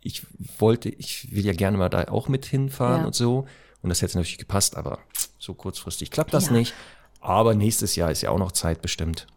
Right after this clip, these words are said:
Speaker 2: Ja, also die
Speaker 1: Ja.
Speaker 2: sind, die brauchen da immer, und das gilt natürlich auch für euch Stundis, ähm, es werden immer Helfer vor Ort gebraucht und, ähm, da gerne, wie gesagt, mit dem Team Kontakt aufnehmen.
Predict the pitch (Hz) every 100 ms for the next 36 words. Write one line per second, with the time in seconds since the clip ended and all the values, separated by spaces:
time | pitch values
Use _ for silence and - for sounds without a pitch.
0 | _ _ _ _ - - 180 151 - 165
1 | 170 160 165 160 - - - 156 - 165
2 | 165 170 - 196 208 196 - 180 180 -
3 | 196 190 190 190 180 170 - - 170 -
4 | 208 214 208 - - - - - - 180
5 | 175 175 170 - - - - - 180 175
6 | - 214 214 208 190 190 - - - -
7 | 190 185 196 - - - - - - -
8 | 190 180 180 - - 175 170 170 165 165
9 | - - 170 170 170 170 175 175 170 170
10 | 165 160 175 170 165 - 185 175 165 170
11 | - 175 170 175 170